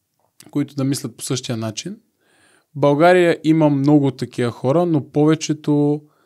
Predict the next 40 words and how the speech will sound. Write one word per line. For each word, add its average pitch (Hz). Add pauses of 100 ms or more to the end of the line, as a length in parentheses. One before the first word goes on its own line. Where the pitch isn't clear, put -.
(220)
са -
също 147
като -
мен 147
и 143
ги 123
е 120
страх -
<laughs> -
да 131
говорят 123
с 123
нови 120
хора 127
и 147
да 135
се 127
отпускат 123
пред 117
нови 123
хора, 175
защото 139
всеки 160
е 135
бил 151 (760)
ударен 139
по 135
някакъв 127
начин 170 (480)
заради 127
нещо 120
такова. 101 (540)
И 160
съм 165
го 165
забелязал 165
и 156
с 147
много 151
хора. 139